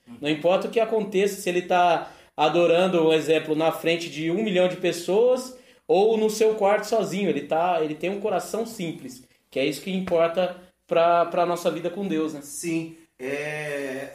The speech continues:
Speaker 1: a vaidade que é, né, o vaidoso vem disso, né, da palavra vai-, vaidade. E aí você falando sobre isso, o, o, o perigo na vaidade ou na modernidade,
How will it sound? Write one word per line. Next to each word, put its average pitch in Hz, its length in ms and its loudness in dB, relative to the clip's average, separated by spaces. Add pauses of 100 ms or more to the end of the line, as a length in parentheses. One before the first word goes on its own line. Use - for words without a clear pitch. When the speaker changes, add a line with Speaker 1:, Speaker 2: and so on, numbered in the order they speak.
Speaker 1:
a 135 140 -10
vaidade 175 600 -2
que 151 280 -10
é, 151 400 -8
né, 143 320 -8
o 131 100 -10
vaidoso 147 640 -2
vem 165 320 -8
disso, - 380 -10
né, 139 120 -10
da 139 80 -10
palavra 139 360 -8
vai-, 135 180 -8 (240)
vaidade. 139 680 -4 (560)
E 123 140 -12
aí 160 80 -4
você 202 240 -4
falando 185 320 -4
sobre 147 320 -8
isso, 185 340 -6
o, 160 40 -10
o, 151 720 -12
o 147 80 -12
perigo 180 580 -4
na 151 240 -6
vaidade 135 640 -4
ou 131 100 -6
na 143 140 -10
modernidade, 143 1040 -8